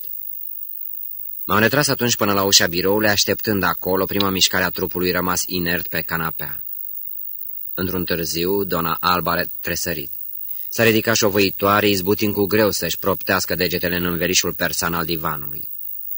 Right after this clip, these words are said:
A ridicat întreagăt unicul intim vesmânt de care o despuiasem, dar, simțindu-mă în ușă, s-a îndreptat nehotărâtă spre ușa dimpotriva, a sărit de baie, unde a dispărut. Am traversat atunci dormitorul din câteva salturi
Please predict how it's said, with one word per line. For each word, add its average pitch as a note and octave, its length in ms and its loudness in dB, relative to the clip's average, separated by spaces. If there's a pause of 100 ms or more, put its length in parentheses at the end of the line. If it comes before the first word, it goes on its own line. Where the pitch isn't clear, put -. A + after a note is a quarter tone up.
(560)
A G2+ 100 4
ridicat G#2 320 4
întreagăt G2+ 580 2 (160)
unicul G2+ 480 2
intim F#2+ 360 0
vesmânt F#2 460 0
de E2+ 100 0
care E2+ 200 -2
o E2+ 40 0
despuiasem, F2 760 0 (420)
dar, D#2 240 0
simțindu-mă F#2 540 0
în F2+ 80 2
ușă, G#2 320 2 (320)
s-a - 160 0
îndreptat A2 300 4
nehotărâtă G#2 520 2
spre G2 200 0
ușa F#2+ 240 4
dimpotriva, F#2 600 0
a D2 60 0
sărit F2 240 -2
de F2 100 2
baie, F#2 360 2
unde F2 200 -2
a D#2+ 60 -2
dispărut. D2+ 480 -6 (1040)
Am G#2 140 0
traversat A#2 380 4
atunci A2+ 260 2
dormitorul G2+ 600 2
din F2 140 0
câteva F2+ 300 0
salturi G2 460 -2